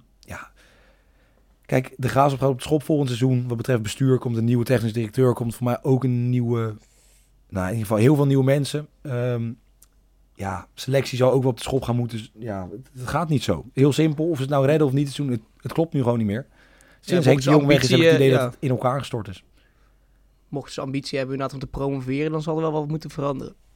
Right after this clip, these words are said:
Speaker 1: Ja, dan moet ook echt geïnvesteerd worden in de selectie. Want, nou ja, weet je,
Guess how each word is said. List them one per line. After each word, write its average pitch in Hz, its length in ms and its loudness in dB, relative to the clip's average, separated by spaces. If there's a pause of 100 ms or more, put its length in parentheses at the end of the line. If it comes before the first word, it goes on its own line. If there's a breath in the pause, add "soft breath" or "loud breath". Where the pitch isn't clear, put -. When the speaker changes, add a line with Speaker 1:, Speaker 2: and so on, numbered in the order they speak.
(340)
Speaker 1:
Ja, 104 140 -2
dan 101 80 0
moet 101 120 -2
ook 101 100 -2
echt - 200 -8
geïnvesteerd 110 380 -4
worden 95 180 -2
in 92 60 -4
de - 60 -10
selectie. 107 400 -8
Want, 104 280 -6
nou 98 200 -8
ja, 90 140 -12 (280)
weet - 140 -18
je, 131 160 -4